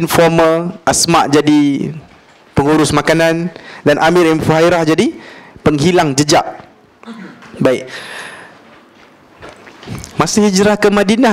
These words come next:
ni kita akan belajar satu benda. Aisyah cerita, waktu tu dia kecil-kecil lah. Dia kata, "Nabi masuk rumah aku." Rumah Abu Bakar. Kemudian, masa ni nak, diorang tak berkahwin lagi lah, okey? Kemudian, diorang cerita-cerita-cerita,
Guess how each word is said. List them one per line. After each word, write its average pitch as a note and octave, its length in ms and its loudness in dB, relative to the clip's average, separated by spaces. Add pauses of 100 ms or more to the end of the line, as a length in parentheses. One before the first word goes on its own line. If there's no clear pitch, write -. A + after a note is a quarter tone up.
ni F3 80 0
kita F3 240 2
akan E3 160 0
belajar E3 240 2
satu D#3+ 160 0
benda. F#3+ 400 2
Aisyah F#3+ 400 2
cerita, A#2 560 0 (160)
waktu - 240 0
tu G3+ 160 2
dia G3 80 2
kecil-kecil - 480 0
lah. A2+ 240 -2 (640)
Dia E3+ 160 2
kata, G3+ 400 0
"Nabi G3 520 0
masuk F#3 360 2
rumah C#3 320 0
aku." C3 320 0 (800)
Rumah A2+ 240 0
Abu A#2+ 80 0
Bakar. G#2 400 -2 (480)
Kemudian, B3 720 0
masa C#3 160 2
ni F#3 160 0
nak, E3+ 160 -4
diorang D#3+ 160 2
tak - 160 0
berkahwin E3 400 2
lagi G#2+ 120 0
lah, D3 360 -6
okey? D#3 160 -2 (560)
Kemudian, A3+ 640 2
diorang F3 240 2
cerita-cerita-cerita, G3+ 840 2